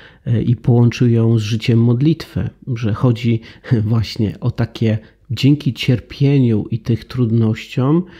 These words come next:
tym trudnościom, zbliżenie się do Boga i przez to też pewną chęć i nawet gotowość, aby intymnie z Nim rozmawiać. Że jeśli tego cierpienia i tej trudności nie ma,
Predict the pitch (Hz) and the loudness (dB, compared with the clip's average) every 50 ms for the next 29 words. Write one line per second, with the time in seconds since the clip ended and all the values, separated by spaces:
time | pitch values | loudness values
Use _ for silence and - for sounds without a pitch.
0 | - - - - 117 117 - - 113 110 120 131 120 - - - 151 147 143 131 | -20 -20 -6 -2 -2 -2 0 0 0 0 0 0 0 -2 -2 0 0 2 2 0
1 | - 131 98 107 113 107 110 120 113 113 104 135 147 165 170 151 139 131 113 - | 0 -2 -2 -2 0 0 2 2 2 2 2 2 2 2 2 2 2 0 -2 -4
2 | - - 123 131 147 156 147 - - - 113 110 104 123 123 110 107 120 110 110 | -4 -4 -2 -2 -2 -4 -6 -6 -6 -6 -6 -2 0 0 0 2 2 2 2 0
3 | 110 104 123 135 156 196 - - - - - - _ - - - - - 160 156 | 0 0 -2 -2 -2 -4 -6 -8 -16 -20 -20 -12 _ -4 -4 -2 -2 -2 -4 -2
4 | - - 147 - 143 135 - - - 147 135 139 139 135 131 131 123 - - - | -2 -4 -2 0 -2 -4 -2 -2 -2 0 2 2 2 2 2 0 -2 -4 -10 -14
5 | - - 147 156 165 151 139 - - 107 113 113 107 113 110 - 101 104 113 123 | -4 0 2 4 4 4 2 2 0 2 2 2 2 2 0 -2 -2 0 0 0
6 | 123 - - 147 151 151 147 143 135 - - - 135 127 123 131 127 - - - | 0 0 0 0 2 4 2 2 0 0 -2 -2 -2 0 0 0 -2 -2 -6 -12
7 | - - _ 127 127 120 110 - 151 147 147 143 143 131 117 - 143 135 131 131 | -20 -4 _ 4 4 4 4 4 4 4 6 6 4 4 4 4 4 4 4 2
8 | 127 120 139 151 147 123 104 98 92 - - - - - _ _ _ _ _ _ | 2 4 4 4 4 2 2 0 -4 -8 -10 -14 -16 -20 _ _ _ _ _ _
9 | _ _ _ _ _ _ - 110 101 120 123 139 143 - - 135 - 135 117 127 | _ _ _ _ _ _ -4 0 2 4 4 2 2 0 -2 0 0 0 2 2
10 | 123 123 120 - - - - 127 113 - - 160 156 160 151 139 127 117 - - | 0 0 -2 -4 -4 -2 0 0 0 0 2 2 4 4 4 4 4 2 2 2
11 | 120 113 - - 131 120 113 - 143 143 139 - - - - 127 127 123 120 113 | 0 0 0 -2 -2 -2 0 0 0 0 0 -2 -6 -4 -2 0 2 2 2 2
12 | 107 104 104 107 113 143 185 214 | 2 2 0 0 0 0 -2 -2